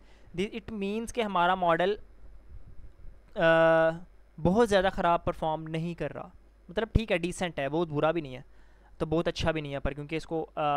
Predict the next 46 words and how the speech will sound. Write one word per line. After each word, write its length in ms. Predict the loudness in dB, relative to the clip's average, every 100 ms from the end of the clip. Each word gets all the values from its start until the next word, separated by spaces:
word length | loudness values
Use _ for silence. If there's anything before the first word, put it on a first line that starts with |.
| 0 0 -4 -14 -6
अगर 140 | -2 0
नाइंटी 380 | 0 -2 -4
के 80 | -8
करीब 300 | -6 -6 -2
हो 80 | -2
ना, 160 | -2 -4
एटी 200 | -6 -6
फ़ाइव, 240 | -2 -2
नाइंटी 260 | 0 -2 -4
के 60 | -6
करीब 200 | -6 -6
हो, 60 |
फिर 200 | -4 -2
हम 100 | -2
इसको 160 | -4 -6
थोड़ा 140 | -6
सा 100 | -6
फिर 120 | -8
भी 80 | -8
अच्छा 180 | -2 -2
कह 160 | -2 -6
सकते 300 | -8 -14 -16
हैं। 140 | -16 -20 -20 -20 -20 _ _ -20 _ -2
अ, 260 | 2 4 4
टेन 260 | 0 -2
परसेंट, 260 | -2 -2 -2
फ़ाइव 160 | -2
परसेंट 260 | -2 -6 -6
इतना 160 | -8 -6
तो 140 | -6
वो 200 | -4 -6 -12 -20 -16 -4
एरर 260 | -2 -2 -2
आता 240 | -4 -4 -4
ही 140 | -4
आता 220 | -4 -6
है, 100 | -16 -18 _ _ _ -14 -12
आपको 180 | -6
हंड्रेड 160 | -4 -4
परसेंट 220 | -6 -4
एक्यूरेसी 360 | -4 -2 -2 -2
नहीं 200 | -4 -6
मिल 180 | -6 -6
रही 120 | -8
होती। 260 | -10 -12 -20 -20 _ -20 _
ओके, 240 | -4 -2
so 80 | -2